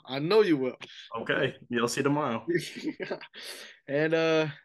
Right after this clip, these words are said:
Speaker 1: Kansas and Purdue national championship. Uh, this will be a very good matchup. Um, yeah, I, I don't really have too much to say about this matchup other than if this matchup does happen, be wicked.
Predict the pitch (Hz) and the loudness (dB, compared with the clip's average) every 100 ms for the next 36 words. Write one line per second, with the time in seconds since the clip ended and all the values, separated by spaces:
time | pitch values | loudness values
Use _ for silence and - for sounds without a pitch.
0 | _ _ 170 185 185 170 151 175 160 165 | _ _ 2 4 4 2 0 -2 2 0
1 | 160 170 165 151 143 143 143 139 127 131 | 4 4 4 0 -2 -4 -6 -12 -8 -10
2 | 123 131 127 - 131 127 _ _ _ _ | -6 -6 -6 -4 -4 -6 _ _ _ _
3 | _ _ _ _ _ - 104 113 127 - | _ _ _ _ _ -20 -18 -12 -12 -10
4 | 127 123 131 120 117 123 123 120 123 120 | -8 -8 -4 -4 -4 -6 -4 -6 -8 -12
5 | 120 117 127 120 _ - _ - 123 123 | -12 -10 -10 -10 _ -20 _ -16 -12 -10
6 | 123 120 _ _ _ _ _ _ _ _ | -12 -16 _ _ _ _ _ _ _ _
7 | _ _ _ _ _ _ _ _ _ _ | _ _ _ _ _ _ _ _ _ _
8 | 127 127 120 127 131 143 143 139 135 127 | -6 -6 -4 -6 -2 -2 0 0 0 -4
9 | - 131 127 127 123 - 127 117 120 - | -8 -8 -6 -8 -10 -8 -6 -8 -14 -16
10 | 120 127 123 117 123 123 127 127 127 127 | -18 -14 -14 -12 -10 -8 -6 -6 -6 -8
11 | 127 143 139 139 139 135 131 131 127 127 | -4 -2 -2 -2 -6 -6 -6 -6 -4 -8
12 | - 131 - - - - _ _ - 120 | -8 -10 -12 -20 -20 -20 _ _ -12 -10
13 | 120 123 - 120 113 | -8 -8 -6 -8 -10